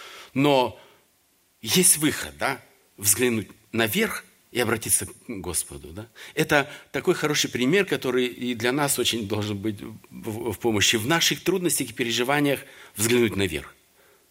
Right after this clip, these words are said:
Но представьте себе человек, который блуждает по этому лабиринту, и если вообще нет света, это всё, да? Это катастрофа. Если человек блуждает, мы говорим, во тьме, да?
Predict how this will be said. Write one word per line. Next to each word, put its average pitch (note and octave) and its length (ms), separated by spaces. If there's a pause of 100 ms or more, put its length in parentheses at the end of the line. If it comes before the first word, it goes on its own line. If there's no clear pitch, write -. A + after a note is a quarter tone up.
(640)
Но D3+ 160
представьте C#3+ 560
себе A#2+ 440 (220)
человек, C3+ 240
который B2+ 360
блуждает A#2+ 600
по B2+ 60
этому A#2 300
лабиринту, A2 680 (540)
и A2+ 80
если G2+ 340
вообще F#2+ 320
нет F#2 220
света, - 440 (1300)
это F#2 220
всё, - 340 (160)
да? F2+ 140 (560)
Это G2 220
катастрофа. G#2+ 500
Если A2 200
человек C3 540
блуждает, B2+ 540 (220)
мы C3 120
говорим, A#2 340
во C3 180
тьме, A2+ 360 (260)
да? A2+ 120